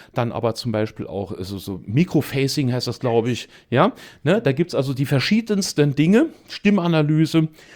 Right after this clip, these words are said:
und die werden auch eingesetzt. Also ich habe gehört, es gibt Versicherungen, die dieses System einsetzen bei der Stimmanalyse, wenn einer einen Schaden meldet,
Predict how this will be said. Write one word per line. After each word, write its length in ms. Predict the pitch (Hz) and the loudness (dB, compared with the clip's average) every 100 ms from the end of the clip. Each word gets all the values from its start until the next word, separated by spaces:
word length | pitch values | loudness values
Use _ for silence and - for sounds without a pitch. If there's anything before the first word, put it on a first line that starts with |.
| - | -8
und 140 | - | -4
die 100 | 139 | 0
werden 220 | 139 233 254 | 0 0 0
auch 120 | 113 | -2
eingesetzt. 720 | - 285 285 90 76 - - | -2 0 0 -4 -8 -10 -4
Also 160 | 113 107 | -4 -2
ich 120 | 131 | -4
habe 160 | 156 | -4
gehört, 380 | - 120 147 240 | -2 0 2 0
es 140 | 131 - | -4 -8
gibt 180 | 135 - | -8 -6
Versicherungen, 800 | 117 104 - 117 143 214 339 359 - - - - _ _ _ 156 | -6 -6 -6 -6 -2 -2 -2 -6 -14 -20 -20 -20 _ _ _ -4
die 340 | 170 233 302 311 _ _ - | 2 2 2 -2 _ _ -8
dieses 320 | 165 175 160 | -6 -6 -4
System 640 | 135 - - 135 165 302 - - _ _ | -6 -6 -2 2 2 0 -4 -14 _ _
einsetzen 600 | 123 143 208 226 240 - | 0 2 4 2 0 -2
bei 80 | - | -2
der 100 | 120 | -2
Stimmanalyse, 800 | - 180 208 214 214 220 233 226 | 0 0 2 0 0 0 -2 -2
wenn 140 | 180 151 | -2 -2
einer 240 | 143 151 | -2 -2
einen 160 | 131 151 | -4 -4
Schaden 380 | - 247 214 | -4 -2 0
meldet, 420 | 117 85 78 - | 0 0 -6 -12